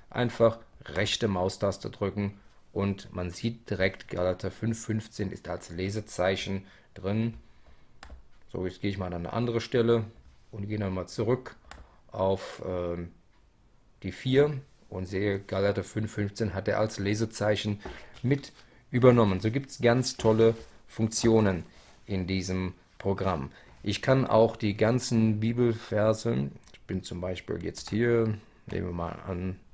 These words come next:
Galater fünf zweiundzwanzig, wählen wir mal gerade an. Die Frucht des Geistes,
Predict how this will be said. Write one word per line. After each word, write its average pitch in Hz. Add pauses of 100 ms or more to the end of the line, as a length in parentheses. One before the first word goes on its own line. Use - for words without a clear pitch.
Galater 95
fünf 95
zweiundzwanzig, 110 (600)
wählen 98
wir 98
mal 95
gerade 92
an. 147 (3000)
Die 104
Frucht -
des 104
Geistes, 113